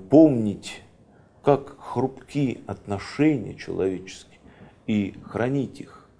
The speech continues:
Но это ладно, друзья. Все-таки друзья, э, вещь в наше время достаточно редкая. Э,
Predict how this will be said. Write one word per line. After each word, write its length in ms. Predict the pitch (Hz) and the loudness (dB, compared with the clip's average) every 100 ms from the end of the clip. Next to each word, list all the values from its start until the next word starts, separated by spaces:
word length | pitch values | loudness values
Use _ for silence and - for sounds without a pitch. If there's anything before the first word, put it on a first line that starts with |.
| - - - | -20 -20 -6
Но 160 | 113 127 | 2 2
это 520 | - 127 - 117 113 - | 4 2 6 4 4 2
ладно, 640 | 123 175 127 98 92 87 | 6 6 4 0 -4 -6
друзья. 640 | - 101 104 98 98 98 82 - - - - - | -6 -2 -2 -2 0 0 0 -12 -20 -20 -20 -14
Все-таки 460 | - 151 - 214 - | -2 -2 0 -2 -2
друзья, 720 | 92 98 90 95 127 131 110 - - - - - | 0 -2 -2 4 6 4 0 -14 -20 -20 -20 -6
э, 360 | 101 95 92 98 | -4 -2 -2 -4
вещь 560 | 95 123 113 - - - | -2 -2 -2 -6 -10 -10
в 220 | 90 101 | -6 -2
наше 380 | 107 110 - 98 | 0 0 -2 -4
время 400 | 95 120 113 95 | 0 -2 -2 -4
достаточно 920 | 90 87 - 101 - - - 95 90 - _ _ | -6 -4 0 0 -2 -10 -8 -8 -10 -14 _ _
редкая. 800 | - 107 139 143 - 95 90 85 - - - - - - | -4 0 0 -2 -6 -2 -2 -4 -10 -20 -20 -20 -20 -14
Э, 920 | - 92 92 90 90 90 87 87 85 | -6 -4 -2 -2 -2 -2 -2 -4 -6